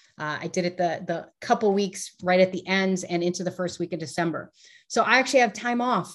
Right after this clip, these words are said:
and I'm gonna enjoy it. Hopefully, if you have time off, enjoy yours. You can do this planning, you know, the first week of January too.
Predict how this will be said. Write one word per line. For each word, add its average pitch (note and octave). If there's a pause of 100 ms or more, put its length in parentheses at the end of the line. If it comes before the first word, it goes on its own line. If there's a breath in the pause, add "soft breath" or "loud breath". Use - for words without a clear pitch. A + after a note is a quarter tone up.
and F3+
I'm F#3+
gonna F#3+
enjoy F#3+
it. - (140)
Hopefully, C4
if G#3+
you A3+
have A3
time G3+
off, F#3+
enjoy E4+
yours. F#3+ (300)
You B3+
can C#4+
do B3+
this G#3+
planning, G3 (320)
you G#3+
know, F#3
the G3
first G#3+
week G#3
of F#3+
January F#3
too. C#3